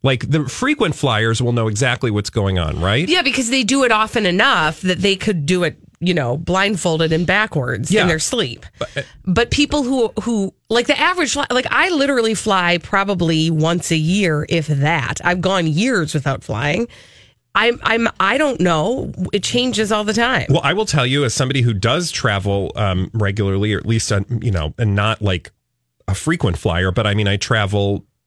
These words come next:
Speaker 1: a handful of times a
Speaker 2: Mm-hmm.
Speaker 1: year. And I'm always confused. Wait a minute. Is this a Sky?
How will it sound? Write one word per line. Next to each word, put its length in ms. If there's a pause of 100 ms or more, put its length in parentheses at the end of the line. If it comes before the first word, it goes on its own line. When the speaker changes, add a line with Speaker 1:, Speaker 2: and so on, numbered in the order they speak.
(140)
Speaker 1:
a 120
handful 440
of 60
times 320
a 40
Speaker 2:
Mm-hmm. 140
Speaker 1:
year. 140 (1400)
And 180
I'm 240
always 300
confused. 580
Wait 160
a 60
minute. 260
Is 200
this 220
a 80
Sky? 600